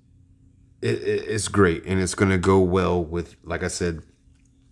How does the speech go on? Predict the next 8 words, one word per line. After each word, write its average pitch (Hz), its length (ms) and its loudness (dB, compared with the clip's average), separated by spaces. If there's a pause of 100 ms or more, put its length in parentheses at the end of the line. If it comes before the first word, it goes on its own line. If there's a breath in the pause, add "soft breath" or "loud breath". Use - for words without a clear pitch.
(260)
with 90 140 -10
the - 80 -8
Standing 87 400 -2
Liberty 80 480 -4 (460 soft breath)
design. - 560 -4 (3000 soft breath)
Like - 120 -6
this 73 220 -6
one. 57 200 -10